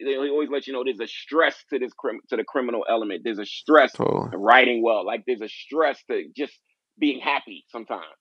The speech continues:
Speaker 1: There's a stress to holding that together, and he, he, he
Speaker 2: That shit is
Speaker 1: articulates that
Speaker 2: crazy.
Speaker 1: real well.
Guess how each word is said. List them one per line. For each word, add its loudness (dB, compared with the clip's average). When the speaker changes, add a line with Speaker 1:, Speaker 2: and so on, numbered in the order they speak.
Speaker 1:
There's -4
a -2
stress 2
to -2
holding 0
that -12
together, -6
and -10
he, -8
he, -6
he -
Speaker 2:
That 2
shit 0
is 0
Speaker 1:
articulates -6
that 0
Speaker 2:
crazy. -
Speaker 1:
real 0
well. -6